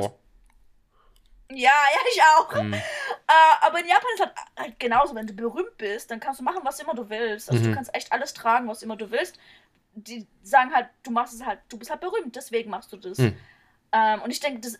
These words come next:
Speaker 1: in anderen Ländern ist es auch so. Wenn du halt berühmt bist, kannst du alles tragen, was du willst,
Speaker 2: Mhm.
Speaker 1: weil du bist berühmt. Warum solltest du denn
Speaker 2: Ja.
Speaker 1: irgendwas tragen, was normale Menschen tragen,
Speaker 2: Genau,
Speaker 1: ne?
Speaker 2: und wenn du eine Prostituierte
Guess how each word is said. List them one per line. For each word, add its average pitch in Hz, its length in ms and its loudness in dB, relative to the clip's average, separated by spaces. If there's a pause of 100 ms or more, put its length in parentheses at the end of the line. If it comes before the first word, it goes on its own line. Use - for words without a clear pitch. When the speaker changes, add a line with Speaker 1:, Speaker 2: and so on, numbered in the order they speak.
(120)
Speaker 1:
in 240 160 -6
anderen 370 300 -2
Ländern 294 240 0
ist 233 80 -8
es 220 100 -14
auch 240 240 0
so. - 320 -16
Wenn 196 120 -10
du 226 80 -6
halt 247 140 -2
berühmt 330 320 -6
bist, 381 180 -6
kannst 330 200 -10
du 320 60 -6
alles 302 200 -10
tragen, 277 400 0
was 269 120 -8
du 240 160 -14
willst, 208 600 -4
Speaker 2:
Mhm. 113 180 0
Speaker 1:
weil 196 100 -2
du 196 60 -10
bist 226 140 -14
berühmt. 233 600 -4
Warum 202 220 -10
solltest 208 280 -10
du 226 60 -10
denn 196 280 -8 (840)
Speaker 2:
Ja. 214 80 0
Speaker 1:
irgendwas 117 240 4
tragen, 214 320 0
was 214 160 -12 (280)
normale 240 440 4
Menschen 208 300 -10
tragen, 185 240 -10
Speaker 2:
Genau, 160 260 6
Speaker 1:
ne? - 20 6
Speaker 2:
und 117 100 0
wenn 127 120 2
du 123 40 2
eine 120 100 -2
Prostituierte 117 560 -2